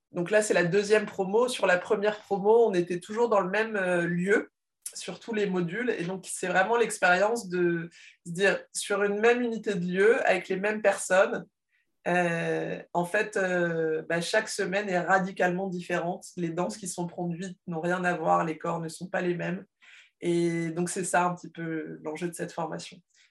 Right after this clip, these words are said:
C'est de, d'avoir cette ouverture d'esprit-là sur, euh, c'est quoi les possibles,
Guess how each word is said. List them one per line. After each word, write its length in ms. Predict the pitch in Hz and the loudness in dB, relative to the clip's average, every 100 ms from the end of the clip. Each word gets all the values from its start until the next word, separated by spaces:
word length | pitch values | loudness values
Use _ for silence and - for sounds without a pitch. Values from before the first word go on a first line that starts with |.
| - | -14
C'est 140 | - 170 | -8 -6
de, 340 | 156 165 160 | -4 -2 -2
d'avoir 320 | 160 151 190 | 0 2 2
cette 240 | 185 185 165 | 0 -2 0
ouverture 400 | 196 196 - 202 | 2 2 2 -2
d'esprit-là 560 | 185 180 - 185 190 208 | -2 -4 -6 0 2 2
sur, 280 | - 180 | 0 -6
euh, 200 | 165 160 165 - _ _ - | -2 -4 -4 -14 _ _ -10
c'est 220 | - 175 | -6 0
quoi 140 | 208 | 2
les 100 | 208 | 2
possibles, 760 | 196 196 185 - 208 190 - | 0 -2 -2 -6 -6 -4 -4